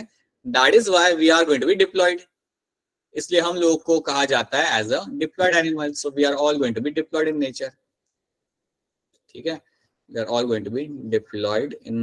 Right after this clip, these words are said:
nature। ओके, तो ये बात याद रखना कि हम सब यहाँ पे होते हैं diploid।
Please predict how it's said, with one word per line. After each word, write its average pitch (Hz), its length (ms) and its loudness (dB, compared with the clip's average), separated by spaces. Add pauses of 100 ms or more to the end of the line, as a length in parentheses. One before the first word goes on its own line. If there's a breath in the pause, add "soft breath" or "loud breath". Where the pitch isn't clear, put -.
nature। 95 420 -8 (3250)
ओके, 156 160 -4
तो - 540 -8
ये 185 160 6
बात 165 260 4
याद 131 160 6
रखना 135 160 -2
कि 196 100 -2
हम 156 160 2
सब 165 200 2
यहाँ 127 180 2
पे 135 100 0
होते 117 220 2
हैं 170 60 0
diploid। 98 440 -4